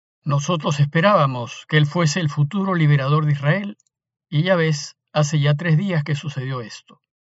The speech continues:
Es verdad que algunas mujeres de nuestro grupo nos han sobresaltado,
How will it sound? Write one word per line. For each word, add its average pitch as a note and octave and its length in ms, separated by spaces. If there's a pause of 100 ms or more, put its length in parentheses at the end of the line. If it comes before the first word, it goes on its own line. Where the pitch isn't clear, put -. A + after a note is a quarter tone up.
(360)
Es C#3+ 180
verdad D3 380
que - 160
algunas E3 400
mujeres D3+ 720
de C#3+ 100
nuestro C3 360
grupo D3+ 340
nos B2 180
han C#3+ 120
sobresaltado, D3+ 920